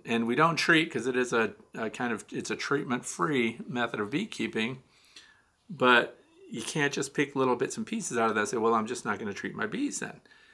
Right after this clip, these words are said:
And because then at the end of it, you have to pay attention to the fact that Doctor Seeley says, if you have a colony that is not holding its own with a Varroa destructor mite,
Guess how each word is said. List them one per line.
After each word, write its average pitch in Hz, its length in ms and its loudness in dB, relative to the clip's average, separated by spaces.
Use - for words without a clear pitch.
And 127 200 4
because 123 320 4
then 139 120 2
at 123 120 2
the 127 180 4
end 202 220 4
of 107 80 4
it, 117 260 2
you 123 100 -2
have 117 120 -2
to 117 80 -6
pay 113 140 2
attention 156 680 0
to - 120 -4
the 123 80 -2
fact 123 400 0
that 113 120 -2
Doctor 117 340 2
Seeley 208 400 -2
says, 110 680 0
if - 280 -2
you 190 100 -2
have 123 100 0
a 127 40 -6
colony 107 600 -4
that - 280 -4
is 202 400 0
not 143 260 0
holding 123 280 0
its 110 180 -4
own 107 240 0
with 110 140 -6
a 113 40 -4
Varroa 107 320 0
destructor 107 440 -4
mite, 107 420 -4